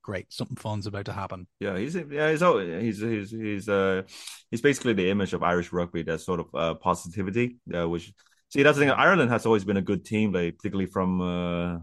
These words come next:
Speaker 2: twenty thirteen onwards. You know, like, from Joe Schmidt to, uh, up until the Andy Farrell, uh, era. But, uh, I think the
Speaker 1: Mm.
Speaker 2: difference between Andy Farrell and Joe Schmidt is that there's a,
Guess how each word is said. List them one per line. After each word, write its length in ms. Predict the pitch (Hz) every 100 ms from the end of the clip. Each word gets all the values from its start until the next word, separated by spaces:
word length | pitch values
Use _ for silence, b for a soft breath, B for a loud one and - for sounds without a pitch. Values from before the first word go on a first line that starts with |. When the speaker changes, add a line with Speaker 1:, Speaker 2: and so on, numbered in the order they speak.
| -
Speaker 2:
twenty 220 | 107 101
thirteen 360 | 104 95 95
onwards. 720 | 82 92 90 80 73 - - -
You 100 | 82
know, 120 | 76
like, 100 | 76 - _ - -
from 180 | - 92
Joe 220 | 87 92
Schmidt 380 | 90 - 90 85
to, 360 | - 87 82 80
uh, 240 | 78 -
up 120 | 82
until 320 | 85 80 82 78
the 100 | 76
Andy 220 | 90 85
Farrell, 720 | - 82 78 78 78 78 82
uh, 80 | 78
era. 420 | 85 82 73 76 - B B B B _
But, 140 | 101 101
uh, 140 | 107
I 80 | 104
think 140 | 123 120
the 40 |
Speaker 1:
Mm. 40 |
Speaker 2:
difference 260 | 104 104 90
between 460 | - 95 85 82 76
Andy 360 | - 87 85
Farrell 460 | 85 82 82 80 76
and 240 | 76 80
Joe 160 | 82 90
Schmidt 240 | - 85
is 140 | 82 -
that 260 | 82 82 -
there's 160 | 85
a, 80 | 82